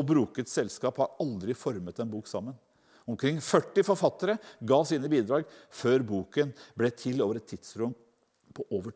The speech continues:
tusen år. Men da de hadde gjort sine bøker ferdig, var den likevel ikke deres. Den var blitt Guds egen bok.»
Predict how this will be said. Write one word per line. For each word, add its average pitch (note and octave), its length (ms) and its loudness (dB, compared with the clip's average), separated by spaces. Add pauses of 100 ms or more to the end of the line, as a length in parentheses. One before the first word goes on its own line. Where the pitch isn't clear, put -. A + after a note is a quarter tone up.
tusen G2+ 480 -10
år. B2 120 -6 (840)
Men G#2 140 -2
da G#2 80 2
de A2+ 100 2
hadde A#2+ 160 0
gjort C#3+ 240 -2
sine B2 380 -2
bøker G2+ 420 -4
ferdig, B2 380 -2 (480)
var F#2+ 160 0
den A#2+ 160 -2
likevel F2+ 320 -8
ikke G2 160 -8
deres. G#2 480 -6 (260)
Den F2+ 140 -8
var G2 100 -2
blitt G#2 320 -10 (140)
Guds - 400 -12 (180)
egen G2 480 -8 (480)
bok.» - 400 -16